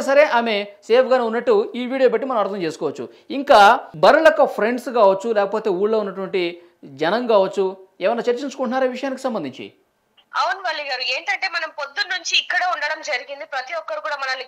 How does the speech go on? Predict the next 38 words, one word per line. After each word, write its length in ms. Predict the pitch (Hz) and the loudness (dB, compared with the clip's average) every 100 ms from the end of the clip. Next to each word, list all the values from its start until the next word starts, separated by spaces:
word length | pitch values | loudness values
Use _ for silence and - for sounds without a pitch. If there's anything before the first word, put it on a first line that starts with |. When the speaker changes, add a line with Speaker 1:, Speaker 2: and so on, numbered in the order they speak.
| 208 | -8
Speaker 2:
గమనిస్తూనే 560 | 240 320 359 339 320 320 | -6 -8 -10 -12 -8 -8
ఉన్నారు. 280 | 277 226 202 _ _ - | -6 -6 -8 _ _ -10
అసలు 160 | 294 | -8
Speaker 1:
మ్మ్. 80 | 262 | -6
Speaker 2:
వీళ్ళు 140 | 254 247 247 | -4 -4 -4
ఎందుకు 200 | 330 339 | -8 -8
వచ్చారు, 340 | 320 311 285 294 285 | -8 -4 -4 -4 -8
ఇంత 120 | 254 247 | -10 -8
పొద్దు 180 | 254 247 277 | -8 -10 -12
నుంచి 160 | 277 294 | -6 -4
ఎదురు 180 | 262 277 262 | -4 -6 -10
చూస్తున్నారు 380 | - 269 247 254 | -12 -6 -2 0
ఆమె 140 | 240 240 240 240 | 0 -4 -6 -6
కోసం 260 | 262 294 277 | -6 -4 -4
అని 120 | 269 | -4
చెప్పి, 200 | 233 - 262 226 | -12 -8 -4 -4
ఆమె 100 | 226 240 | -4 -8
కోసం 220 | 247 254 | -6 -6
అని 120 | 240 214 | -6 -10
చెప్పి 220 | - 320 508 - | -14 -14 -14 -10
Speaker 1:
మ్మ్. 160 | 208 151 302 | -8 -4 -4
Speaker 2:
ప్రతి 200 | 302 - | -2 -4
ఒక్కరు 200 | 403 403 403 | -2 -2 -2
కూడా 120 | 381 370 | -2 -2
మన 100 | 320 269 | -2 -4
దగ్గరకు 260 | 330 381 349 | -4 -4 -6
వచ్చి 140 | - 311 277 | -8 -2 0
మాట్లాడడం 380 | 285 320 311 311 | 0 -4 -4 -4
కూడా 120 | 330 240 | -6 -4
జరిగింది. 420 | 220 262 269 208 - | -6 -6 -14 -16 -8
వాళ్ళు 160 | 233 180 233 | -6 -4 -4
మనం 180 | 240 247 226 | -4 -4 -4
అడిగాం 280 | 269 370 349 - | -2 -2 -2 -4
కూడా, 160 | 220 190 _ _ _ - | -6 -6 _ _ _ -10
అసలు 180 | 294 339 - | -10 -8 -6
బర్రె-, 320 | 240 320 311 - | -4 -4 -6 -4
బర్రెలక్క 400 | 269 370 392 381 330 294 | -2 -2 -2 -4 -4 -4
ఉందా 260 | 349 330 | -6 -4